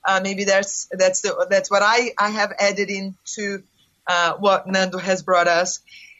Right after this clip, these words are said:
<clears throat> Because of all this cultural aspect, I've been talking with, spoken so much, I've gotten deep into our native culture of Brazil, and that's the native Indians of Brazil.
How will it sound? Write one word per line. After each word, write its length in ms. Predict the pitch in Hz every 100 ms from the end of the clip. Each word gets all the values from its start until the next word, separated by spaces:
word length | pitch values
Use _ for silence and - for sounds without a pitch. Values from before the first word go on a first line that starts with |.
| _ _ _ _ _ -
<clears throat> 120 | 285 269 247 247 - - _ _ _ _ _ _ - - - - - - - - - - - _ _ _ _ _ _ _ - - _ - - _ -
Because 280 | 233 254
of 120 | 262 247
all 120 | 247
this 200 | 262 -
cultural 500 | 277 247 277 311 277
aspect, 440 | 277 - 247 247
I've 140 | 233 185
been 260 | 220 220
talking 400 | 214 208 208 220
with, 280 | 202 202 165 -
spoken 400 | - 214 220 208
so 160 | 220
much, 340 | 208 226 262 - _ - -
I've 160 | 202 202
gotten 360 | 208 214 240 220
deep 220 | 233 240
into 460 | 233 208 233 220 -
our 220 | 202 202
native 440 | 208 233 226 208
culture 420 | - 202 202 208 180
of 140 | 180
Brazil, 340 | 180 175 175 170
and 260 | 170 190
that's 280 | 202 208 -
the 160 | - 202
native 400 | 214 233 247 -
Indians 460 | 226 226 185 170
of 120 | 170 156
Brazil. 380 | 160 160 175